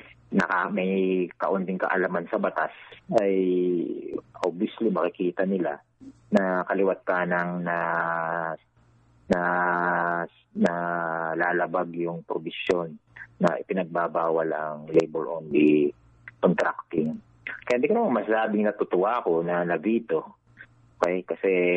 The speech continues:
ah, actually, yung pagvito ni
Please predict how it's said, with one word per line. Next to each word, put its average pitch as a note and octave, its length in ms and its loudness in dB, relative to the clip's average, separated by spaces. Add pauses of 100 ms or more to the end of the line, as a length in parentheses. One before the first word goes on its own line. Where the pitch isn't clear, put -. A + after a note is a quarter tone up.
(560)
ah, F2+ 1040 0 (720)
actually, A2 560 0
yung G2 320 2
pagvito G2 1040 -2 (160)
ni F#2 600 2